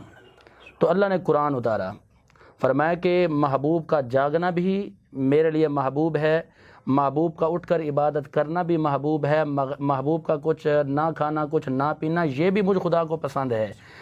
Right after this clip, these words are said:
अब अल्लाह जल्ला शानू ने इस महबूब की इस अदा को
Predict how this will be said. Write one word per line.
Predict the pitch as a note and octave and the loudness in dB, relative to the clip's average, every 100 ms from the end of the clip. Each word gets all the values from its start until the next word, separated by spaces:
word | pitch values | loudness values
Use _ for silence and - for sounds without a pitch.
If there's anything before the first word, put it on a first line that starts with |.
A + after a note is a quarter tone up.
| - - | -20 -2
अब | D3+ C#3+ | 0 2
अल्लाह | E3+ G3+ | 2 2
जल्ला | F3+ F#3 F#3 | 2 2 2
शानू | F3 F3+ F#3+ | 2 2 2
ने | F#3+ | 2
इस | F#3 F3+ | 0 0
महबूब | E3+ D#3+ D3+ E3+ | 0 0 0 -2
की | D#3+ F3 F3+ | 0 2 2
इस | F#3 G3 G3 - | 0 -2 -2 -2
अदा | D#3 D#3+ D#3+ | 0 2 0
को | D#3 | 2